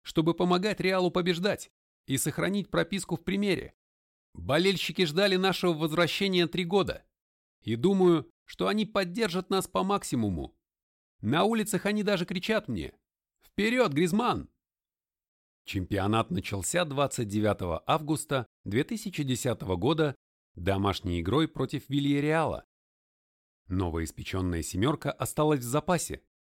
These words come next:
но не из-за причуды тренера. Антуан не был готов на все девяносто минут. На шестьдесят первой минуте он вышел вместо Пако Сутиля. Игра в Премьере — это то, к чему он стремился с первого дня в Субьете.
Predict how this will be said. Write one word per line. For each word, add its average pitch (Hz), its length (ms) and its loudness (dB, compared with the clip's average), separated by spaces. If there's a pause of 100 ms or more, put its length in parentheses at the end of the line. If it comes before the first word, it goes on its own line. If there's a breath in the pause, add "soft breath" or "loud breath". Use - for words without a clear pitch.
(180)
но 160 260 4
не 214 200 2
из-за 190 180 0
причуды 202 440 -2
тренера. 107 520 -2 (560)
Антуан 101 500 2
не 143 140 2
был 127 160 0
готов 139 380 -2
на 165 100 0
все 180 200 -4
девяносто 147 460 0
минут. 104 420 -2 (840)
На 87 180 -2
шестьдесят 90 560 -4
первой 104 300 2
минуте 156 500 2 (280)
он 147 200 2
вышел 196 320 0
вместо 135 380 0
Пако 104 320 -6
Сутиля. 123 500 -6 (1000)
Игра 101 320 2
в - 100 -10
Премьере — 101 520 0 (420)
это 110 240 -2
то, 202 340 -2 (300)
к - 80 -20
чему 226 260 0
он 240 140 0
стремился 175 560 2
с - 100 -6
первого 127 400 0
дня 95 240 -2
в - 60 -6
Субьете. 135 580 -6